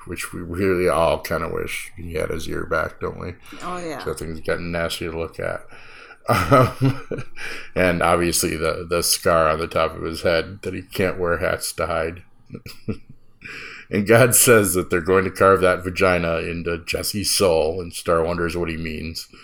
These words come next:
Speaker 1: It's being metaphorical, I'm sure. And God says that his great design is at work, and it's going to be beautiful. So back to the Pilot Steve and Jesse show. Uh, Pilot Steve announces over the intercom, they're still on the plane, that they've hit a hitch,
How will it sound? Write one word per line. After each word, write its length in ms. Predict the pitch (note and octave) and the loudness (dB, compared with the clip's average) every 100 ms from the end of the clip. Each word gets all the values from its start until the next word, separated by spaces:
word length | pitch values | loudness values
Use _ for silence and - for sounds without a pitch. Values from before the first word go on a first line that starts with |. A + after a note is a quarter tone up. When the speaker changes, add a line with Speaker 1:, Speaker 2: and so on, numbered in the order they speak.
| - | -20
Speaker 1:
It's 80 | - | -8
being 400 | - F2+ D#2+ D#2 | 0 0 0 -6
metaphorical, 760 | - E2 E2 - D#2 D2+ - D#2+ | -2 -2 -2 -4 -2 -4 -6 -12
I'm 120 | E2+ | -12
sure. 300 | E2+ F2 E2+ | -10 -8 -8
And 120 | D#2+ - | -8 -10
God 260 | - F2+ E2+ | -2 0 0
says 240 | - F2 | 0 0
that 140 | F#2 F2+ | 2 0
his 180 | F#2 F2+ | 0 2
great 240 | B2+ C#3 | 4 6
design 340 | A#2 A#2 A#2+ | 4 6 6
is 140 | A#2 G#2 | 6 4
at 140 | F#2+ | 2
work, 260 | G2 G2 - | 4 2 0
and 100 | E2+ | -8
it's 120 | - | -8
going 260 | - A2 A2+ | -2 0 0
to 60 | |
be 160 | G#2 G#2 | -2 -4
beautiful. 640 | E2 F2 E2 D#2 - D#2 - - - - - - - - - - - - - - - - - - - - - | -2 -2 -2 -4 -8 -12 -14 -20 -20 -20 -20 -20 -20 -20 -18 -18 -18 -18 -20 -20 -20 -20 -20 -20 -20 -20 -12
So 120 | F2+ G2 | -6 4
back 240 | A#2+ A#2+ | 4 6
to 80 | A2 | 4
the 100 | G#2 | 2
Pilot 460 | - B2 A2+ G#2+ | 4 6 6 4
Steve 680 | - - B2 B2+ A#2+ A#2 G#2 | 2 2 4 4 6 2 0
and 420 | F2+ F#2+ F2+ F#2 | -2 0 0 0
Jesse 320 | G#2+ A2 G#2 | 4 4 2
show. 460 | F2+ F#2+ F2+ F2 F2 | 0 4 4 6 4
Uh, 100 | E2+ | 2
Pilot 340 | - G2 G2 | 2 2 2
Steve 280 | - G#2 F#2+ | 2 0 2
announces 460 | F2+ F2+ - F#2 F2 | 2 0 -2 -2 0
over 160 | F2 | 0
the 180 | F2 F2+ | 0 -4
intercom, 600 | F2+ F2+ D#2+ F2 E2+ E2+ | -2 -2 0 0 0 -2
they're 100 | F2 | -4
still 220 | - - F2 | -6 -4 -2
on 100 | E2+ | -2
the 80 | |
plane, 300 | E2 F#2 E2+ | -4 -2 -2
that 100 | F2 | -2
they've 240 | F2 F2+ E2+ | -2 -2 2
hit 140 | D3 | 6
a 40 | B2 | 8
hitch, 540 | B2 - - - - | 6 4 -2 -4 -6